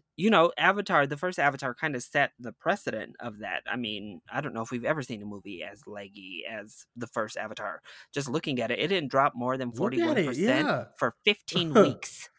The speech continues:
Speaker 1: I mean, it was still dropping
Speaker 2: <laughs>
Speaker 1: forties and less fifteen weeks into release. I mean, it was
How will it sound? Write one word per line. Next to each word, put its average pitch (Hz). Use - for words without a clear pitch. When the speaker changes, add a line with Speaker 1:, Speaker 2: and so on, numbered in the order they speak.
Speaker 1:
I -
mean, 135
it 175
was -
still 156
dropping 139
Speaker 2:
<laughs> -
Speaker 1:
forties 135
and 123
less -
fifteen 160
weeks 143
into 147
release. 131
I 165
mean, 185
it 190
was 165